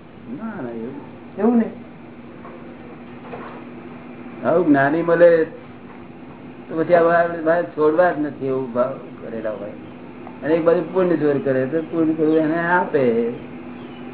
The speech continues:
Speaker 1: અવકાશ આપે. શું કહ્યું? પુણ્ય હંમેશા પૂરું થાય, હંમેશા વર્ષે, બે વર્ષે, પાંચ વર્ષે પૂરું થઈ જાય.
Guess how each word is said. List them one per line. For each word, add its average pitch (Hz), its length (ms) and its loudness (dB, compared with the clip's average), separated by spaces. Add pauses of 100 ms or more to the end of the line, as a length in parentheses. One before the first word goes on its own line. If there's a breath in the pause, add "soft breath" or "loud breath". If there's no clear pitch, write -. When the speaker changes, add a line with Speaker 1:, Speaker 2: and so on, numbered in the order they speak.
(160)
Speaker 1:
અવકાશ 151 380 6
આપે. 123 240 0
શું 147 260 -6
કહ્યું? 139 200 -2
પુણ્ય - 1160 0
હંમેશા 170 320 0
પૂરું 151 400 -12
થાય, 123 180 -8
હંમેશા - 1400 -14
વર્ષે, 139 360 -4
બે 131 200 -2
વર્ષે, 131 280 -4
પાંચ 127 340 -6
વર્ષે 131 280 -6
પૂરું 131 680 -6
થઈ 104 80 -8
જાય. 104 180 -10